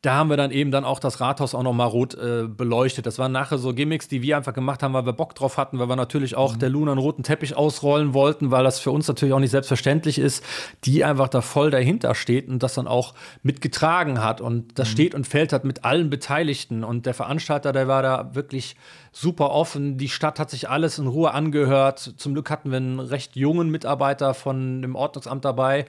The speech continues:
Speaker 2: Mhm.
Speaker 1: Klammer auf, der ehemalig auch als D J sehr aktiv war, Klammer zu. Das heißt,
Speaker 2: <laughs>
Speaker 1: ähm, man hatte da Leute, die einfach auch verstanden haben, was wir vorhaben und mit dem entsprechenden Sicherheitskonzept und diesen recht hohen Auflagen.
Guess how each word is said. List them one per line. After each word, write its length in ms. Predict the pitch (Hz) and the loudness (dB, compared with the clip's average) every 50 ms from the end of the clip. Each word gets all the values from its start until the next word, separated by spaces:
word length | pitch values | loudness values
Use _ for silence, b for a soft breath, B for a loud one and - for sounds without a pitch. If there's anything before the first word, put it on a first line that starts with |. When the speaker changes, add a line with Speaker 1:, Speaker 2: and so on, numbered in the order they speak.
| B B B | B B B
Speaker 2:
Mhm. 220 | 120 113 117 123 120 | -8 -6 -6 -4 0
Speaker 1:
Klammer 260 | - 131 131 131 131 | 0 2 2 4 4
auf, 240 | 135 143 151 - - | 2 2 2 0 -2
der 140 | 135 131 | -2 -2
ehemalig 520 | 139 147 147 143 139 135 131 131 127 - 127 | 0 2 2 2 4 4 2 2 2 0 0
auch 100 | 127 123 | 0 0
als 180 | 127 120 - | 0 0 -2
D 80 | - 156 | -4 -6
J 180 | 165 156 151 135 | -4 -2 -2 0
sehr 140 | 151 143 | 0 0
aktiv 360 | 135 - - - 160 147 - - | 0 -2 -4 -6 -8 -6 -2 0
war, 120 | 135 131 | 0 0
Klammer 320 | - - 143 139 135 135 | 0 0 -2 0 0 -2
zu. 240 | - - - 151 151 | -2 -2 -2 0 0
Das 160 | 143 123 - | 0 0 2
heißt, 280 | 143 135 131 110 147 139 | 2 2 2 2 0 -2
Speaker 2:
<laughs> 40 | 127 | 0
Speaker 1:
ähm, 300 | 131 127 127 127 131 131 - | 0 0 0 0 -2 -4 -4
man 220 | 131 123 120 120 | -4 -4 -2 -2
hatte 240 | 143 147 - 156 131 | -2 -2 -2 -2 0
da 340 | 120 135 131 131 131 139 - | 2 2 2 2 2 0 -2
Leute, 560 | - 127 131 135 156 160 - 156 156 156 143 | -2 -2 0 0 0 -2 -4 -6 -6 -6 -6
die 240 | 123 135 143 143 - | -8 -12 -14 -10 -8
einfach 220 | 135 139 131 120 | -8 -8 -6 -6
auch 160 | 123 131 - | -6 -6 -4
verstanden 600 | - 135 - - - 156 175 226 226 - 139 123 | -4 -6 -8 -4 -2 -2 -2 -2 -4 -6 -6 -4
haben, 240 | 117 117 117 113 110 | -2 -2 -2 -2 -4
was 200 | 113 113 - - | -8 -10 -8 -10
wir 60 | 113 | -12
vorhaben 680 | - - - 147 175 160 123 117 117 113 120 131 156 190 B B B B B B B B | -8 -4 -2 0 0 0 0 0 -2 -2 -2 -4 -6 -10 B B B B B B B B
und 160 | - 123 131 | -6 -4 -4
mit 140 | 139 127 135 | -4 -4 -4
dem 160 | 135 131 131 | -6 -6 -6
entsprechenden 480 | - 123 117 - - 139 135 - 127 113 | -6 -8 -10 -6 -6 -6 -6 -6 -6 -8
Sicherheitskonzept 840 | 131 131 - 156 151 143 - - - 139 123 - - 156 - - | -8 -8 -6 -6 -6 -6 -6 -8 -8 -8 -8 -6 -6 -8 -6 -6
und 140 | 135 117 123 | -10 -10 -10
diesen 180 | 120 120 123 | -10 -10 -8
recht 280 | 123 127 139 - - - | -8 -8 -8 -8 -6 -4
hohen 180 | 151 151 139 - | -4 -4 -4 -2
Auflagen. 760 | - 127 151 160 - - 143 135 135 139 139 139 143 147 | -2 -2 -2 -2 -4 -6 -4 -2 0 0 -2 -2 -4 -8